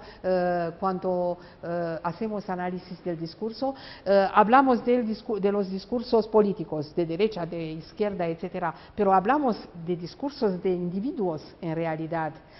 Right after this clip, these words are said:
Y debemos hacer estudios, eh, estadísticos para poder decir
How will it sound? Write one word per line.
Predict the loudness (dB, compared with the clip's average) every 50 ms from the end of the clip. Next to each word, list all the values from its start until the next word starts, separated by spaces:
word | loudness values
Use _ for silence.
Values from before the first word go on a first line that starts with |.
| -20 -20 -20 -14 -4
Y | 0 4 6 6 6 6 4 2 -2 -10
debemos | -2 4 6 8 8 10 8 8 8 6 4 2 0 -2 -8 -16 -18 -20 -20 -20 -20 -20 -20 _ _ _ _ 2
hacer | 2 2 2 4 2 4 4 4 4 0 -4
estudios, | -4 -4 -4 -4 -2 -2 -2 0 2 0 0 0 -2 -8 -12
eh, | -10 -6 -2 -2 -2 -2 -2 -4
estadísticos | -6 -4 -2 -4 -2 -2 -4 -6 -6 -8 -16 -10 -8 -6 -2 0 0 0 -2 -4
para | -6 0 2 4 4 6 6 6 6 4 2 -2 -6 2
poder | 4 6 8 8 6 6 4
decir | 2 0 0 -2 -8 -8 -6 -6 -6